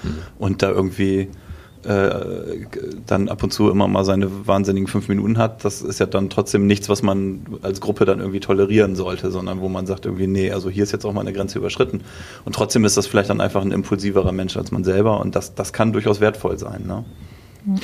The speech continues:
Speaker 1: Ich glaub, der Kern ist halt, dass man sich auf ein paar Grundwerte verständigt. Also ich hab ja eben auch viel international gearbeitet und, ähm, da hab ich ja eben durch die Internationalität auch nicht jetzt nur den Hintergrund, dass jemand aus einem anderen Land kommt, sondern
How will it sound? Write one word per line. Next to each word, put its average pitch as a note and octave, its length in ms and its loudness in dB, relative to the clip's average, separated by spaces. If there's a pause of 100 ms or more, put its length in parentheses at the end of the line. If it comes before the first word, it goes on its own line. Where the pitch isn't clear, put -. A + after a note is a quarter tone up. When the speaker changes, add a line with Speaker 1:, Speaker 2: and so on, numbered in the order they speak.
Speaker 1:
Ich - 100 -6
glaub, G2 120 4
der - 100 2
Kern G2 240 4
ist A#2 140 2
halt, A2 120 4
dass G#2 140 2
man G#2 120 4
sich G2 80 2
auf - 140 -4
ein G2 40 -6
paar F#2+ 100 -2
Grundwerte F2 540 2
verständigt. G2 560 0
Also F2+ 340 4
ich D#2+ 80 -2
hab G2 140 0
ja E2+ 60 4
eben D#2+ 220 2
auch E2 40 -8
viel - 160 0
international F2+ 540 2
gearbeitet G#2 600 0 (480)
und, G2 360 4
ähm, F2+ 400 4
da E2+ 100 4
hab F2+ 80 6
ich G#2 80 2
ja G2 80 4
eben F2 380 2 (220)
durch F#2 140 2
die - 160 2
Internationalität F#2 1000 2
auch - 180 -4
nicht G2 180 4
jetzt - 220 2
nur G2 160 6 (1000)
den F#2+ 120 4
Hintergrund, F#2+ 380 4
dass - 80 -2
jemand F#2+ 200 4
aus E2+ 80 -2
einem E2 80 0
anderen F2 180 0
Land A#2+ 180 4
kommt, F#2+ 240 2
sondern F2+ 320 2